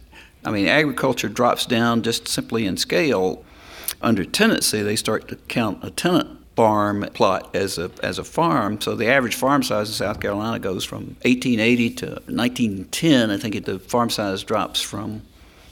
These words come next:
practically by half, or, or maybe a ni-, maybe ni-, by nineteen twenty it has. So, so everything, the agriculture is on a, a much more tenuous, smaller scale, and so when they get hit by these dramatic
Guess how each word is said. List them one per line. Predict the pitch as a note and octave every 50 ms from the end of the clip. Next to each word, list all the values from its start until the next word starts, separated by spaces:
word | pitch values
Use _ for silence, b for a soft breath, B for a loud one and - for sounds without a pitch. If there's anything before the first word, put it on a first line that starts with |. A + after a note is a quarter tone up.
| b b b b b b _ - -
practically | - C#3+ C3+ - - - G#2+
by | G2+ G#2+ G2
half, | F#2 A2 A2+ E2+ - - - - - - -
or, | - A2 G2+ F#2 F2+
or | - G2+ G2 G2
maybe | A2 B2 A#2 G#2 G2
a | G2
ni-, | G2 F#2+ F#2+ F#2 -
maybe | F2+ F2+ G2 G2 G2
ni-, | F2+ F2+ F2 F2
by | - - F#2 F#2
nineteen | F#2+ G#2 - - - - -
twenty | - - G2+ G2+ F#2+
it | F#2 - -
has. | - - - G#2+ -
So, | - - A2+ A2 G2+ B B B B B B B B B
so | - C3+
everything, | C#3+ D3+ D#3+ D#3 D3+ D#3+ D#3 C#3+ C3 A2+
the | A2+ B2
agriculture | C3+ D3+ C#3+ - - C#3+ C3+ C3 - C3
is | B2 A#2
on | B2 A#2 A2 A2
a, | F#2+ F2+ - - - -
a | - G2 F#2+
much | A2+ B2+ - - -
more | - G#2+ F#2+
tenuous, | - - - D3+ D3 C3+ B2+ B2 B2 -
smaller | - - C3 B2+ B2+ B2+ A#2+ A2
scale, | A2+ - - B2 A2+ A2+ A2+ A2 A2 - B B B B B B B B B -
and | A2 A2 G#2+ G#2+ G#2 G#2 F#2 G2+ - B B B B B B
so | - - - C3 B2 A#2+
when | A#3 - - C3+ C3+ B2+
they | B2 A#2
get | A#2 A#2+ G#2+ - - - - - - - - -
hit | - - - - G3 B3 B3+ - B3+ - - -
by | - G#2 G#2+ A2+ A2 G#2+ G#2
these | G2+ - G#2 G2+ G2+ G2 A#2 A2+ - - - - - - -
dramatic | - F#2+ G2 G2+ G#2+ A#2 B2+ C3+ A#2+ -